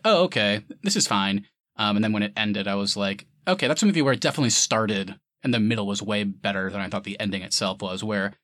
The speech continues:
The Invitation is something that I think starts strong, gets even stronger, and then has, like, a nice little punch in the gut feeling at the end. So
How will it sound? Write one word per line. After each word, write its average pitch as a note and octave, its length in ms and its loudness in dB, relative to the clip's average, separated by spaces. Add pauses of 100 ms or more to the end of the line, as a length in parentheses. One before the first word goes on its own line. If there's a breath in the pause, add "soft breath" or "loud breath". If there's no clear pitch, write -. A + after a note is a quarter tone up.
(220)
The C#3 80 2
Invitation G#3+ 480 2
is C#3 80 2
something B2+ 300 2
that A#2 100 0
I A2+ 80 2
think A2 320 -2
starts - 400 2
strong, G#2 520 2 (580)
gets C#3 180 0
even E3+ 220 2
stronger, A2 500 0
and G#2+ 80 -2
then A2+ 100 -2
has, C3 160 0
like, G#2+ 80 -4
a G#2 40 -2
nice A#2 320 0
little G#2+ 180 -2
punch B2+ 300 0
in G#2+ 60 -2
the G2 60 -2
gut A2 300 -2
feeling G#2 280 -2
at G#2+ 80 -4
the - 160 -4
end. G#2 320 0
So G2+ 320 -2